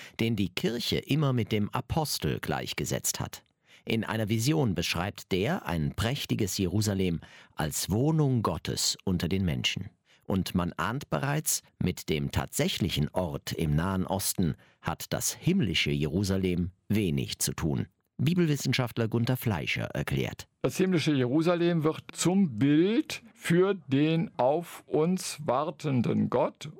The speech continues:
Speaker 2: und wiederkehrenden Christus. Das Bild vom himmlischen Jerusalem will eben sagen, und es geschieht etwas sozusagen von jenseits des Todes her, dass es weitergeht. Aber anders weitergeht. Das himmlische Leben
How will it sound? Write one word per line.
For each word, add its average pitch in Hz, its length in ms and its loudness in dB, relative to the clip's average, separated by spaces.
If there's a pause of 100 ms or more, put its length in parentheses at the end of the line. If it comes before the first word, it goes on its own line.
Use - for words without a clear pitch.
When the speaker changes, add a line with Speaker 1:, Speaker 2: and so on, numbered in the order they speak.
Speaker 2:
und 147 480 -2
wiederkehrenden 127 880 0
Christus. - 760 -10 (220)
Das - 160 -4
Bild 131 180 0
vom - 140 -2
himmlischen 185 580 2
Jerusalem 175 760 2
will 160 120 4
eben 147 300 0
sagen, 143 360 0
und 135 140 0
es 117 160 -2
geschieht 185 460 0
etwas - 380 -2
sozusagen 135 420 -4
von 131 260 -2
jenseits 139 560 0
des - 240 -4
Todes 131 540 -2
her, 127 280 2
dass 139 160 -2
es 165 200 -6
weitergeht. - 640 -4 (240)
Aber - 240 -4
anders 143 340 -2
weitergeht. 139 800 0 (320)
Das - 260 -4 (340)
himmlische 175 540 2
Leben 175 640 4